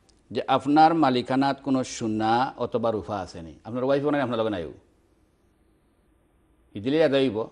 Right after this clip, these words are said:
but আপনার সোনা, ই যদি তো বেটা ইন্তর শোনা তার কথা নাই। তাকে যদি আপনার, তো ইগুণ তোর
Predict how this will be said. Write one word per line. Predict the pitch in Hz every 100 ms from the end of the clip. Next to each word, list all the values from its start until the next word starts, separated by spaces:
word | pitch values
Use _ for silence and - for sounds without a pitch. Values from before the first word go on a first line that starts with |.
| -
but | 117
আপনার | 117 123 147
সোনা, | 139 107 92 -
ই | - 127
যদি | 131
তো | 123 120
বেটা | 107 104
ইন্তর | 107 113 107
শোনা | 107
তার | 101 95
কথা | 95 87
নাই। | 65 _ _ _ _ _ _ _ -
তাকে | 135 147
যদি | 156 175
আপনার, | 147 113 87 - _ _ _ _ _ - _
তো | -
ইগুণ | - 117 131
তোর | 127 117 107 95